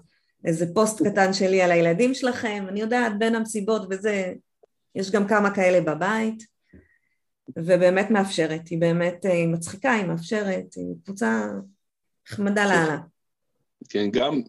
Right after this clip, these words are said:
Speaker 2: מתקבלים גם אנשים ציניים, גם
Speaker 1: <laughs>
Speaker 2: אנשים
Speaker 1: בעיקר.
Speaker 2: זה, רק לא בפגיעה של, באנשים וכל זה. אני יכול להגיד לך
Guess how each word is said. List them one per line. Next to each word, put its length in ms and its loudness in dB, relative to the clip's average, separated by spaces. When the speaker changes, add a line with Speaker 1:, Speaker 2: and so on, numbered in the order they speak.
Speaker 2:
מתקבלים 540 -2
גם 220 0
אנשים 340 -2
ציניים, 560 -4
גם 160 2
Speaker 1:
<laughs> 20 2
Speaker 2:
אנשים 300 2
Speaker 1:
בעיקר. 140 4
Speaker 2:
זה, 80 0
רק 260 -4
לא 140 0
בפגיעה 580 -2
של, 400 -2
באנשים 460 -2
וכל 180 -2
זה. 200 -2
אני 100 -2
יכול 180 -2
להגיד 280 -4
לך 140 -4